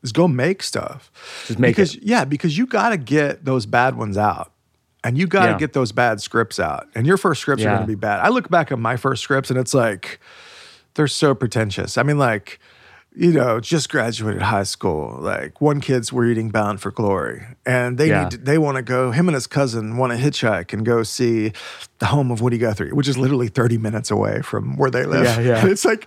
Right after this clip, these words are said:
Speaker 2: Yeah,
Speaker 1: to
Speaker 2: yeah,
Speaker 1: me,
Speaker 2: that's
Speaker 1: I
Speaker 2: very
Speaker 1: was
Speaker 2: funny.
Speaker 1: making, to me, I was making the great American story, you know? And it was
Speaker 2: Sure.
Speaker 1: like, and,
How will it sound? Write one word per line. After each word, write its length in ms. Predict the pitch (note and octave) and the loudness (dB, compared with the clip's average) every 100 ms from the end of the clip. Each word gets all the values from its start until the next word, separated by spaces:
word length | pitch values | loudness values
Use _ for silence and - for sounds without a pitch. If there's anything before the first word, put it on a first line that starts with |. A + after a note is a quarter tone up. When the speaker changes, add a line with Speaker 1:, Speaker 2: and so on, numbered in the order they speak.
| - C#3 | -4 0
Speaker 2:
Yeah, 120 | A#2+ | 2
Speaker 1:
to 100 | A#2+ | 4
Speaker 2:
yeah, 60 | F#3+ | 4
Speaker 1:
me, 80 | G#3 | 4
Speaker 2:
that's 80 | - | 4
Speaker 1:
I 40 | |
Speaker 2:
very 100 | C#3+ | 2
Speaker 1:
was 100 | B2 | 2
Speaker 2:
funny. 200 | C3+ C3+ C3 | 2 2 2
Speaker 1:
making, 180 | F2 | -2
to 160 | - G#3 | 0 0
me, 160 | A#3+ A#3+ | 2 2
I 60 | |
was 120 | E3 D3 | 2 0
making 360 | D3 B2+ C3 | -2 -2 -2
the 80 | B2 | -4
great 320 | A#2+ C#3+ D3 | -2 2 2
American 500 | C3 C3+ C3+ C3 A2 | 2 0 0 0 -4
story, 560 | G2 - B2 A#2 F2+ F2+ | -8 -2 2 2 0 -2
you 140 | A2+ | -2
know? 160 | A#2+ C3 | 0 -2
And 80 | B2+ | -2
it 40 | |
was 100 | C#3 | 0
Speaker 2:
Sure. 460 | C#3 C3+ C#3 E3+ G2 | 2 4 4 0 -2
Speaker 1:
like, 100 | D#2+ - - - | -4 -10 -14 -4
and, 340 | C#3+ D3 C#3+ | 0 2 0